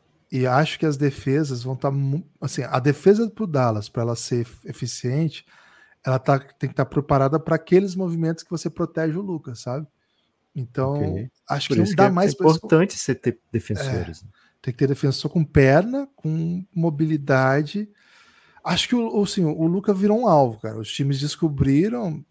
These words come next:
Speaker 1: é, entenderam, não é descobrir a palavra, mas entenderam que a melhor chance de frear o Luka ofensivamente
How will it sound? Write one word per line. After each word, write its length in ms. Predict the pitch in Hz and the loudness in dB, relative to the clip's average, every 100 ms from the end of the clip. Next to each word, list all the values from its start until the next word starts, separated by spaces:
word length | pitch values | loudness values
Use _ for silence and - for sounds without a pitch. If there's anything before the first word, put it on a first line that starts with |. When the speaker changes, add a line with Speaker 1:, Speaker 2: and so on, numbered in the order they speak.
| - | -10
Speaker 1:
é, 260 | 123 120 - | -10 -10 -8
entenderam, 880 | 135 135 147 131 117 135 180 117 123 | -4 2 2 2 0 0 0 -4 -10
não 80 | 120 | -14
é 20 | |
descobrir 340 | 113 - 120 117 | -14 -14 -12 -10
a 80 | 120 | -8
palavra, 300 | 117 127 139 | -8 -6 -6
mas 140 | 123 | -6
entenderam 580 | 135 160 147 139 156 185 | -2 0 0 2 0 0
que 80 | 170 | -2
a 60 | |
melhor 280 | 156 147 147 | 0 2 2
chance 420 | 143 - 147 131 135 | 0 -2 -2 -4 -8
de 100 | 127 | -10
frear 420 | - 147 139 143 | -2 0 2 2
o 40 | |
Luka 380 | 131 139 190 175 | 0 0 -2 -4
ofensivamente 880 | 127 135 127 135 131 131 165 196 - | -6 -6 -8 -8 -8 -4 -4 -4 -6